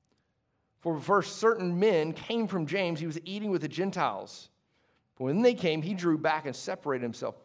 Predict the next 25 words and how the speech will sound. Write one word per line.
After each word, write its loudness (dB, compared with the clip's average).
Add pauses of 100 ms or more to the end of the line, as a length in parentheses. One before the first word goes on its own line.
fearing -2
the -10
circumcision -8
party. -10 (840)
And -2
the 2
rest 2
of -8
the -6
Jews -4 (100)
acted -6
hypocritically -4
along 0
with -2
him, -4
so -8
that -6
even -4
Barnabas -4
was -8
led 0
astray -4 (320)
by -4
their 2
hypocrisy. -12